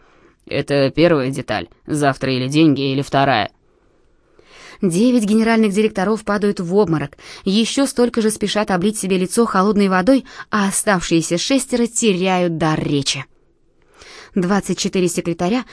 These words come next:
делают записи о происходящем, не смея позволить себе проявление эмоций.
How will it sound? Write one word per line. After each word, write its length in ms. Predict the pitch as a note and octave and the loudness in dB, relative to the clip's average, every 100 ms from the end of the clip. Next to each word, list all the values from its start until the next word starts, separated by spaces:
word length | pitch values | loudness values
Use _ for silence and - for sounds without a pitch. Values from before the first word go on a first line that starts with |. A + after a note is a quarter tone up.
| - | -8
делают 380 | F#3+ G3 G3 F3+ | -2 0 2 0
записи 380 | E3 F#3+ F3 - | -2 -4 -4 -4
о 80 | E3+ | -2
происходящем, 760 | F3 E3+ F3 E3 B3+ - F3 | -2 -4 -4 0 0 0 4
не 120 | A#3 C4+ | 4 4
смея 320 | - D4+ E3 | 4 4 4
позволить 420 | D#3+ D#3+ A3 F#3+ | -2 0 -2 -2
себе 220 | - E3 | -2 -4
проявление 600 | D#3 E3+ D#3 D#3+ D#3+ D#3+ | 0 0 2 4 4 4
эмоций. 460 | F#3 F3 - C3+ | 4 4 2 -4